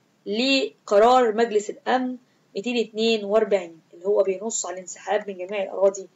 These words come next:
المحتلة. النتيجة على معاهدة السلام في تسعة وسبعين تم رفع العلم المصري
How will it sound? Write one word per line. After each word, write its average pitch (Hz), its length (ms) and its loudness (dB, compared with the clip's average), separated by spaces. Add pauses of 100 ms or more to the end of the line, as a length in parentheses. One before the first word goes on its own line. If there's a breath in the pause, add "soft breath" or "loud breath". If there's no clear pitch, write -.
(400)
المحتلة. 202 480 -8 (2000)
النتيجة 269 680 6 (160)
على 196 340 0 (1700)
معاهدة 240 340 4
السلام 254 580 2
في - 80 -8
تسعة 220 200 0
وسبعين 254 600 -2 (1500)
تم 330 120 0
رفع 302 280 6
العلم 214 280 6
المصري 254 560 -4